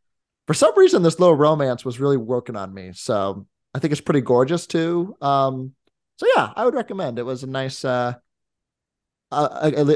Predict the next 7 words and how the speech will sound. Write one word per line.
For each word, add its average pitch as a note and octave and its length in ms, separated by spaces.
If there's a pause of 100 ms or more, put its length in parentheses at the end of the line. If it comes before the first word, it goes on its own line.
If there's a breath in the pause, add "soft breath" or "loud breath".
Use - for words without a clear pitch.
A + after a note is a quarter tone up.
it's C#3 160
underperforming, D3+ 840 (100)
which C#3+ 160
is C#3 80
a C#3+ 40
bummer, C#3+ 340 (100)
but A#2 300